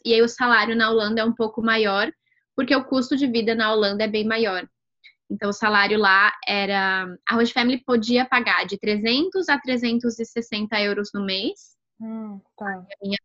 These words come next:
Speaker 1: pagava trezentos e sessenta. E eu negociei alguns benefícios também, que nem o vale transporte, eles também pagavam pra mim.
Speaker 2: Uhum.
Speaker 1: É, me deu um cartão pra poder ir fazer o supermercado, então eu mesma podia fazer o supermercado que eu gostava.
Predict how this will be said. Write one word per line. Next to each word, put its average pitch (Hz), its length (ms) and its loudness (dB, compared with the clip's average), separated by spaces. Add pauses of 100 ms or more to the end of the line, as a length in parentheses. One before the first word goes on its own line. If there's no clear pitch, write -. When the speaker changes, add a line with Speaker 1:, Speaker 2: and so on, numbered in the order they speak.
(180)
Speaker 1:
pagava 196 220 -2
trezentos 196 480 -4
e - 140 -20
sessenta. 220 720 -4 (380)
E 220 80 0
eu 226 100 6
negociei 233 460 4
alguns 233 300 2
benefícios 233 640 -2
também, 247 360 0
que 214 140 -8
nem 196 180 -4
o 196 80 -6
vale 196 220 0
transporte, 233 800 -2
eles 208 160 -4
também 196 260 -6
pagavam 190 500 0
pra 185 180 -8
mim. 254 600 0 (520)
Speaker 2:
Uhum. 220 120 -14
Speaker 1:
É, 185 440 -6 (440)
me 214 140 0
deu 214 140 2
um 214 80 -2
cartão 214 520 -2
pra 208 140 -2
poder 196 360 -2
ir 202 40 0
fazer 202 300 -4
o 190 60 -4
supermercado, 208 760 -2
então 208 220 -2
eu 208 80 0
mesma 208 300 -2
podia 190 280 -6
fazer 196 260 -6
o 196 80 -4
supermercado 196 800 -2
que - 100 -14
eu 180 60 -8
gostava. 220 920 0